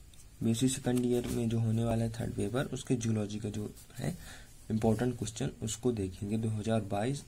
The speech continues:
and दो हज़ार तेईस के लिए। okay,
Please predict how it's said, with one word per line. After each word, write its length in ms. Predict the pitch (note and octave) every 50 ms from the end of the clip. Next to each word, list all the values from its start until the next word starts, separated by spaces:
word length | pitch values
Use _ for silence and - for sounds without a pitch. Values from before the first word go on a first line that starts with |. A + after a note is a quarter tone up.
| - - A2
and 240 | B2+ D3 D#3+ D3+ A#2
दो 40 | A2
हज़ार 280 | G#2+ G#2 A2+ B2+ C3+ - - - - -
तेईस 240 | G2+ F#2+ F#2 -
के 260 | - - - - - -
लिए। 100 | - - - - - - - - - - - - - - - - - - C#3
okay, 120 | C3+ C#3+